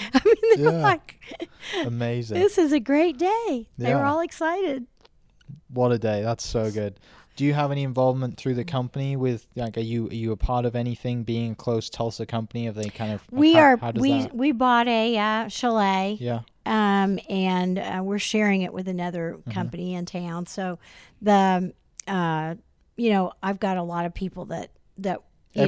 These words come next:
Speaker 2: Everybody's asking you for tickets. <laughs>
Speaker 1: all my
Speaker 2: Everybody.
Speaker 1: great
Speaker 2: Yeah.
Speaker 1: customers and buddies and
Speaker 2: Yeah.
Speaker 1: friends are like, "Oh, we wanna come,"
Speaker 2: 'Cause
Speaker 1: you know.
Speaker 2: everyone plays golf in corporate, the
Speaker 1: Most
Speaker 2: corporate, the
Speaker 1: everybody.
Speaker 2: world, right? The
Speaker 1: In
Speaker 2: corporate
Speaker 1: fact,
Speaker 2: world.
Speaker 1: that's what my dad told me. He said, "You can't play tennis.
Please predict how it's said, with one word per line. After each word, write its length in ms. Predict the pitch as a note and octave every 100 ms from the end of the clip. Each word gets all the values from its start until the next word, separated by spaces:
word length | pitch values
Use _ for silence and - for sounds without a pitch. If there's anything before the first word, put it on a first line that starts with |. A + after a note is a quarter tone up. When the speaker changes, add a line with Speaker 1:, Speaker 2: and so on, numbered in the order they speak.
| D#3
Speaker 2:
Everybody's 280 | D#3 C3
asking 320 | A#2+ B2 C#3 A#2
you 60 |
for 80 | -
tickets. 460 | - A#2 G#2 - -
<laughs> 40 |
Speaker 1:
all 600 | A3+ C4 C#4+ D4+ D#4 D#4+
my 260 | F3 C#4+ D4
Speaker 2:
Everybody. 280 | C#4+ A#3+ B2
Speaker 1:
great 340 | B3 C4+ C4+
Speaker 2:
Yeah. 120 | C4+ C4
Speaker 1:
customers 600 | C#4 C4+ - C4+ C4 C#4
and 200 | A#3+ A3
buddies 440 | A#3+ A#3+ B3 B3
and 120 | B3
Speaker 2:
Yeah. 80 | C#3
Speaker 1:
friends 340 | - G#3+ A3 A3+
are 40 |
like, 160 | G#3+ -
"Oh, 300 | F4+ F#4 F4+
we 240 | C#4 D#4+ F4
wanna 220 | F4 D4
come," 420 | - C#4 B3 G3+
Speaker 2:
'Cause 100 | E3+
Speaker 1:
you 60 | G#3+
know. 60 |
Speaker 2:
everyone 260 | D#4+ F3+ C#3
plays 240 | C3 A#2+
golf 300 | A2 A2+ G2+
in 100 | C3
corporate, 440 | A2+ C3 A#2+ A2+ G2
the 60 |
Speaker 1:
Most 260 | B3+ C#4 C#4+
Speaker 2:
corporate, 360 | D3+ C3 C3 A#2+
the 60 |
Speaker 1:
everybody. 240 | A3 C#3 B2+
Speaker 2:
world, 320 | B2+ A#2 A2
right? 160 | A#2+
The 80 | A#2
Speaker 1:
In 60 | C3+
Speaker 2:
corporate 140 | C3
Speaker 1:
fact, 160 | C#4+ C#4+
Speaker 2:
world. 100 | A#3
Speaker 1:
that's 200 | A#3 -
what 100 | F4
my 160 | A#3 G#3
dad 340 | F#3 F#3 G3
told 200 | G#3 G3+
me. 100 | F#3
He 80 | F#3
said, 260 | F3+ G#3 G3
"You 100 | G#3
can't 240 | - B3
play 180 | - G3
tennis. 600 | F3+ F#3 F3+ F3+ F3 -